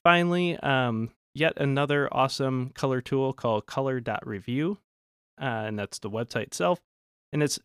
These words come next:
really nice since you can kinda see how a combination of colors work, as they kinda give you the headers and body text, uh, kinda made up down below it.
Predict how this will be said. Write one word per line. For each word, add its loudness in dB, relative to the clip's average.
really 0
nice 2
since -2
you 0
can -2
kinda 0
see 0
how 4
a -2
combination 0
of -2
colors -4
work, -6
as -4
they -2
kinda -4
give -2
you 0
the -4
headers 4
and 2
body 0
text, -6
uh, 0
kinda -4
made 0
up 0
down 2
below 2
it. -2